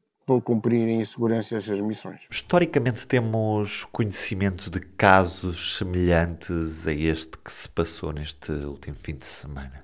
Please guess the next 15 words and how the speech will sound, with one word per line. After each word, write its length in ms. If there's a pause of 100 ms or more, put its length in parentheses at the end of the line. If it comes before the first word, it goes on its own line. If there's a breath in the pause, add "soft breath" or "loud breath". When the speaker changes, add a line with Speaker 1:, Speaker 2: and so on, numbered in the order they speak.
Speaker 1:
Não, 880
eh, 920
é 20
preciso 360
recuar 400
há 80
mais 220
de 80
dez 280
anos 400
para 340
haver, 220
para 240
ter 200
havido 520